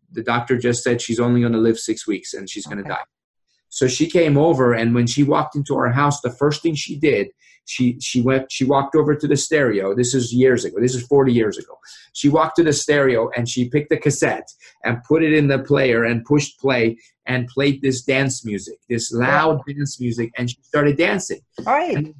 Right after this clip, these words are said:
Speaker 1: she chased my mom around the living room and grabbed her and said, "Dance with me," and grabbed my dad and said, "Dance with me." And then she chased me around the living room, made me dance, and we all danced for about three or four minutes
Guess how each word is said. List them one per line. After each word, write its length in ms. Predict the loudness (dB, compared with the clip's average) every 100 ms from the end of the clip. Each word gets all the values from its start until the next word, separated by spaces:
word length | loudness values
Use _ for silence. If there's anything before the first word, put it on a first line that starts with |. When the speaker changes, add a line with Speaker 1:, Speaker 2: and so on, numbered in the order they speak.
| _
Speaker 1:
she 120 | -10
chased 480 | 0 2 2 -2 -4
my 180 | -2 0
mom 300 | 2 2 2
around 300 | 2 2 2
the 80 |
living 280 | 2 2 2
room 220 | 0 0
and 120 | 0 0
grabbed 320 | 0 0 0
her 100 | 0
and 180 | 0 0
said, 180 | 0 2
"Dance 320 | 0 0 -2
with 140 | -2
me," 160 | 0 -2
and 180 | -4 -2
grabbed 300 | 0 0 0
my 120 | -2
dad 360 | 0 0 -2
and 100 | -4
said, 220 | -2 -2 0
"Dance 300 | -2 -4 -8
with 160 | -6
me." 100 | -6
And 100 | -4
then 60 | -4
she 160 | -6
chased 320 | 0 0 0 -2
me 140 | -2
around 260 | 0 0 0
the 80 |
living 200 | -2 -2
room, 200 | -2 -2 -4 -20 _
made 200 | 0 0
me 200 | 2 0
dance, 260 | 0 0 0
and 140 | 0
we 120 | 0 -2
all 200 | -4 -4
danced 320 | -4 -4 -8 -6
for 100 | -4
about 300 | -2 -4 -2
three 160 | -2
or 40 | 0
four 240 | -2 -2
minutes 300 | -4 -8